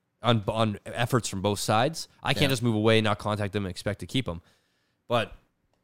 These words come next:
Speaker 1: there's a lot of people in my life, n-, not a lot, but there's people in my life now that I know that if I moved away and I, and I'm not consistently seeing them on a regular basis due to events or due to whatever,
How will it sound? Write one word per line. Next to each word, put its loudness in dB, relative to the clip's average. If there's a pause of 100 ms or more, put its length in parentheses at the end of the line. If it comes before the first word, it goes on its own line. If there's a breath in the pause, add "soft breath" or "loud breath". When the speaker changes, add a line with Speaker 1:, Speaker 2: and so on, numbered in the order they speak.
(500)
Speaker 1:
there's 6
a 6
lot -2
of -12
people -4
in -2
my 0
life, 0
n-, -6
not -2
a 0
lot, -4
but -10
there's -6
people -6
in -6
my -4
life -4
now -4
that -8 (640)
I 4
know 4
that 4
if -2
I 2
moved -2
away 0 (360)
and -2
I, 2
and 0
I'm 0
not 0
consistently -6
seeing -2
them -4
on -2
a -4
regular -4
basis 0
due -4
to -2
events -2
or -10
due -10
to -6
whatever, 0